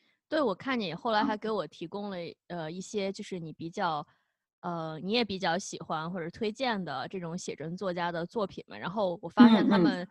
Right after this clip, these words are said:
Speaker 2: 嗯。
Speaker 1: 就都是用胶片嘛，然后我就
Speaker 2: 对，对，
Speaker 1: 我就觉得胶片一听档次就比 digital
Speaker 2: 对。
Speaker 1: <laughs> 要高出很多，这个是我个人的看法。
Speaker 2: <laughs> 对，对，
Speaker 1: 嗯。
Speaker 2: 这个其实还是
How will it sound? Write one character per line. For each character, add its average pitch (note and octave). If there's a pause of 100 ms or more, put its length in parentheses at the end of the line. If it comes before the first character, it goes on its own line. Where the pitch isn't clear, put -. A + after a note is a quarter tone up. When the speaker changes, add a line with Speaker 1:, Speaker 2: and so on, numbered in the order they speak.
Speaker 2:
嗯。 -
Speaker 1:
就 G3
都 G3
是 G#3
用 F#3
胶 F#3+
片 F3
嘛， - (140)
然 F3+
后 F3
我 D3+
就 E3+ (360)
Speaker 2:
对， A#3
对， F#3+
Speaker 1:
我 E3+
就 A3+
觉 A#3
得 A#3+
胶 B3+
片 A#3 (100)
一 A#3+
听 A#3+
档 A#3
次 A3
就 G#3+
比 E3+
digital G#3
Speaker 2:
对。 -
Speaker 1:
<laughs> C4
要 D4+
高 E4
出 D4
很 G#3+
多， A3 (360)
这 C4+
个 B3
是 -
我 G#3
个 B3
人 A3+
的 A3+
看 A3+
法。 A#3
Speaker 2:
<laughs> - (340)
对， B3
对， B3
Speaker 1:
嗯。 A3
Speaker 2:
这 F#4+
个 D#4
其 A#3
实 C4+
还 F3+
是 A3